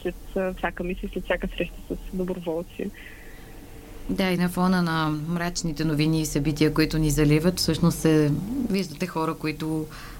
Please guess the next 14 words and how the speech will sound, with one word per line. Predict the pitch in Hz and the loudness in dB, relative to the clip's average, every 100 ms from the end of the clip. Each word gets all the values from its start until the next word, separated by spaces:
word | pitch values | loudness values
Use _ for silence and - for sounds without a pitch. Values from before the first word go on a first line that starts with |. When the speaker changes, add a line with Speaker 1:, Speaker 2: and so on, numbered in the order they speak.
| - 160 | -10 -4
Speaker 2:
а, | 156 147 143 | -2 0 0
споделят | 143 175 170 151 | 0 2 2 2
вашите | 160 156 151 | 0 0 0
ценности, | 143 147 147 147 175 | 4 6 6 4 4
което | 170 160 | 4 4
наистина | 160 165 - 156 | 2 0 0 2
е | 156 | 4
много | 156 147 139 143 143 143 - - | 4 4 2 2 0 -4 -10 -4
обогатяващ | 185 175 175 170 160 151 160 175 | -2 0 0 0 0 0 0 2
и | |
успокояващ | 170 202 196 175 165 160 151 156 | 2 4 6 6 6 2 0 0
опит. | 147 180 - - - - - | 0 -2 -6 -14 -16 -14 0
А, | 190 180 170 160 - | 4 4 2 0 4
Speaker 1:
Да. | 233 202 | 6 6